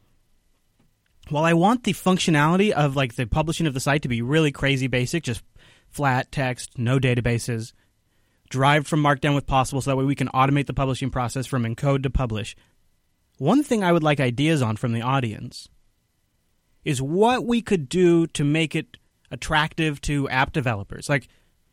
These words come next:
this morning I was thinking about our, uh, our s-, our show schedule feed that show, that tells you when shows are gonna be live and how it can change. And it would be really nice if that was, like, a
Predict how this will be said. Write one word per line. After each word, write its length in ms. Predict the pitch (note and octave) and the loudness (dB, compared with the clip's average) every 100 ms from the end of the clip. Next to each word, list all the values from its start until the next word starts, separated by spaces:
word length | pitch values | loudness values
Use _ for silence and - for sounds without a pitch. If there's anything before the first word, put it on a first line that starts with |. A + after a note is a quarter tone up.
| _ _ _ | _ _ _
this 200 | G3 - | -10 -4
morning 220 | A3+ B3 | 0 2
I 60 | G#3 | 2
was 140 | D#3 | 2
thinking 260 | - E3 D#3 | 0 0 2
about 260 | C3 A#2+ A#2+ | 2 0 0
our, 280 | C3 B2 A#2 | 0 0 -2
uh, 300 | A2 G#2+ G#2+ - | -4 -6 -8 -4
our 60 | |
s-, 260 | C3+ - - D#3 | -4 -4 -6 -2
our 120 | C#3+ | -2
show 220 | - F#3 | 0 -2
schedule 440 | F3+ E3 D3 C#3+ | -2 -2 -2 -2
feed 200 | A#2+ A#2 | -4 -6
that 140 | G#2+ - | -8 -8
show, 200 | D3 C#3 | -6 -4
that 180 | C3+ C3 | -4 -6
tells 240 | D3 C3 | -6 -6
you 80 | B2 | -4
when 160 | C3+ C3 | -2 -2
shows 240 | C#3 B2+ | -2 -2
are 20 | |
gonna 160 | B2 A#2 | -2 -2
be 80 | A#2+ | -2
live 380 | B2+ C3 C3+ | -2 0 0
and 100 | B2 | -2
how 80 | A#2+ | -2
it 80 | A#2 | -4
can 160 | A#2+ A2+ | -6 -6
change. 680 | - C#3+ C3+ C3 C3+ - _ _ _ _ _ _ _ _ C#3+ | -2 0 0 0 -2 -6 _ _ _ _ _ _ _ _ -2
And 80 | |
it 20 | D#3+ | 0
would 140 | D#3+ | 2
be 80 | E3 | 4
really 240 | F#3 G3+ | 4 4
nice 240 | F3 F3+ D3 | 2 0 -2
if 80 | |
that 160 | C3+ D3+ | -2 0
was, 80 | C#3 | 0
like, 140 | C3+ | -2
a 180 | B2 A2 | -4 -8